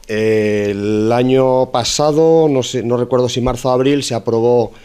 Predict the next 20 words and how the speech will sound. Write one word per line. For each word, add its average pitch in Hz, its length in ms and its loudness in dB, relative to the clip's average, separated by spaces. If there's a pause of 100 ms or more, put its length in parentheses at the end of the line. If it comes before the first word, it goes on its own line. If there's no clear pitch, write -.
(440)
eh, 113 540 2
la 120 160 0
ordenanza 123 720 0
de 110 100 -2
tenencia 110 500 -4
de 107 120 -2
animales 107 420 -2
domésticos, 123 760 -6 (840)
y 117 200 -2
en 113 260 -2 (200)
uno 127 280 0
de 131 80 4
los 131 160 0
puntos 123 360 -4
se 123 120 -4
hablaba 120 400 0
de 117 140 0
un 120 160 -2
convenio 123 720 0
con, 117 480 -2